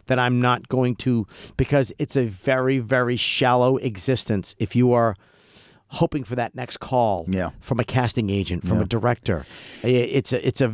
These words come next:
Speaker 1: it's a lonely
Speaker 2: Well, I think we just, uh, we just found a way to get the Fabulous Jody some airtime, because as the Fabulous Jody, my wife, said to me, uh, she said, "You know, Jim, do you define yourself by who you are or what you do?" And that's exactly what you're talking about. You're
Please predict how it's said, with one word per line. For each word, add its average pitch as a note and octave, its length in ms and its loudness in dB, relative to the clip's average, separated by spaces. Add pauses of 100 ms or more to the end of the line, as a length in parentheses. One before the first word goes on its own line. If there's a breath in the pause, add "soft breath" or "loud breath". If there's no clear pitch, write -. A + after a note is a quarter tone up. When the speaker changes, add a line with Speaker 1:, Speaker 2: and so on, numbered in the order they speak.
Speaker 1:
it's C#3+ 180 -2
a C3+ 60 4
lonely D3+ 920 2
Speaker 2:
Well, C3+ 300 4
I B2+ 100 0
think F#3+ 320 -2
we D3 140 4
just, C#3 420 0
uh, G#2+ 400 4
we A2+ 140 2
just C3+ 280 0
found C3 200 2
a A2 40 4
way A#2 140 4
to A2 80 2
get G#2 200 -2
the F#2+ 60 -6
Fabulous G2 520 0
Jody G2+ 340 2
some F#2+ 200 0
airtime, F2+ 520 0
because F2+ 320 -2
as F#2+ 280 -4
the G#2+ 100 0
Fabulous D3 440 2
Jody, B2 320 2
my A2+ 220 2
wife, G2 300 0
said G2 260 0
to G2 100 -4
me, F2+ 320 0 (540 loud breath)
uh, F#2 480 4
she - 260 0
said, G2 400 2
"You G#2+ 80 0
know, G2+ 100 2
Jim, A#2 220 0
do G2+ 100 -6
you G#2 80 -2
define C3+ 380 0
yourself B2 400 0
by F#2+ 160 2
who C3 200 -2
you G#2+ 260 2
are G#2 220 4
or F#2 140 -2
what F2+ 240 0
you F2+ 120 -4
do?" D2+ 340 -4
And F2 140 0
that's A#2+ 180 2
exactly A2 400 0
what F#2+ 140 -4
you're F2+ 80 -4
talking F2 340 -2
about. D#2 240 -2
You're A2+ 40 4